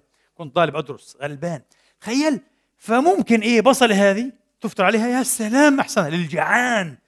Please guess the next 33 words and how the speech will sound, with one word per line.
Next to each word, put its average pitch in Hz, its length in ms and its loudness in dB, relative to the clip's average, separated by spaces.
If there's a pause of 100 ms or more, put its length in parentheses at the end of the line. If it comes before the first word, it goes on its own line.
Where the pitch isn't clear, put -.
(220)
المش 175 240 -6
لاقي 214 200 -8
غيرها، 220 520 -2 (340)
الذي 214 280 2
طال 277 600 10
به 226 140 2
الجوع 208 260 -2
والمزغبة. 180 680 0 (480)
ها؟ 254 220 -2 (280)
هي 330 260 8
هيك 320 120 6
الدنيا. 311 540 4 (440)
بعدين - 220 -12
شغلة 247 260 -8
ثانية 202 320 -6
أهم 226 60 -8
من 202 140 -10
هيك 190 120 -8
يا 165 60 -10
إخواني، 151 400 -14 (100)
ها؟ 233 200 -2 (500)
لو 196 180 -4
فيش 214 400 -8
إيه 208 440 -2 (260)
اللي 190 140 -4
أنت 247 140 4
بتسميها 226 400 2
شرور، 180 400 -2 (500)
وإحنا 226 240 -2
بنسميها 208 400 -2
إيش؟ 185 360 -2
شروط 226 280 -12
السباق. - 600 -12